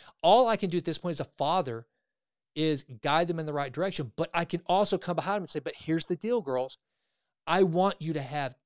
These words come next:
top-notch quality men that are gonna love you and treat you like royalty, that are gonna cherish you.'" And the odds are, if you go out and abuse yourself,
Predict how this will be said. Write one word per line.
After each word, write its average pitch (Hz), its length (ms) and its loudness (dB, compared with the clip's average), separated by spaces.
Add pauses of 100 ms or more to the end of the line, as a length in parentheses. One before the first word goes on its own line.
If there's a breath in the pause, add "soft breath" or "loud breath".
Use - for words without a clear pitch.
top-notch 160 760 -4
quality 165 680 0
men 151 380 -4
that 135 100 -6
are 139 40 -8
gonna 131 160 -4
love 147 440 2
you 143 140 -8
and 131 100 -8
treat - 260 -6
you 165 60 -6
like 147 140 -6
royalty, 143 520 0
that 127 120 -10
are - 40 -20
gonna 131 180 -12
cherish 185 640 -2
you.'" 98 140 -12 (2000)
And 151 420 -2 (360)
the 143 160 -4 (140)
odds 190 500 4
are, 180 360 -2 (840)
if 143 200 -8
you 170 140 -4
go 202 220 6
out 190 120 4
and 160 100 -2
abuse 139 400 -2
yourself, - 600 -10